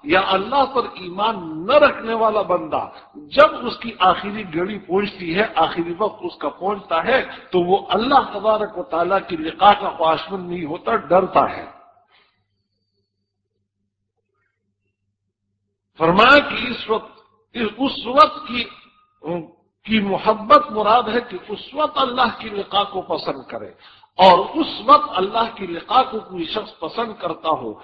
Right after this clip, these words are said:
وہ ایمان کی علامت، اور اس وقت نہ پسند کرتا ہو، وہ گناہگار ہونے کی علامت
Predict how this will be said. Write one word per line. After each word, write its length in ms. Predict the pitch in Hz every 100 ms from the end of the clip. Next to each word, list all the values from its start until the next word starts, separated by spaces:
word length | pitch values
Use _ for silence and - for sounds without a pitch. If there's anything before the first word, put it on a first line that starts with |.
| - _
وہ 180 | 139 170 165
ایمان 440 | 160 170 226 262 -
کی 120 | -
علامت، 500 | 180 156 156 123 113 - - -
اور 200 | - 165
اس 360 | 170 - 302 -
وقت 280 | 294 269 214
نہ 60 |
پسند 440 | 202 185 180 202 208
کرتا 380 | 180 165 - 160
ہو، 460 | 190 247 - - -
وہ 500 | 160 190 - - - - _ _ _ _ _ _ _ -
گناہگار 600 | 160 165 165 214 226 175
ہونے 220 | 170 175
کی 220 | 175 160 143
علامت 420 | 131 120 165